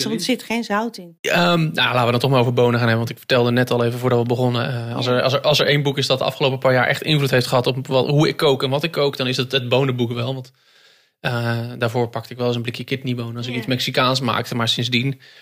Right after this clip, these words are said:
Speaker 1: ja, staat het gewoon een paar keer per week staan de bonen op tafel.
Speaker 2: Dat, eh,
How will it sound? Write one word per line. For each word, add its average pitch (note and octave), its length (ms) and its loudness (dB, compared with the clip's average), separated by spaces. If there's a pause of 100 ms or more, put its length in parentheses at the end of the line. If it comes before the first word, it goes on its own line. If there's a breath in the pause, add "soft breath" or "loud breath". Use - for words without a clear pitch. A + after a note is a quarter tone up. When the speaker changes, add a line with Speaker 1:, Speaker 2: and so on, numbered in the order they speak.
(380 soft breath)
Speaker 1:
ja, B2 160 -2
staat B2+ 160 0
het A#2 100 -2
gewoon A#2+ 140 -4
een A#2 60 -4
paar A2+ 160 -2
keer - 100 -8
per A#2+ 100 -2
week A2+ 120 0
staan A#2+ 120 -4
de A#2 60 -4
bonen E3 260 2
op C#3+ 120 -4
tafel. - 300 -4
Speaker 2:
Dat, A3+ 240 0
eh, - 80 -4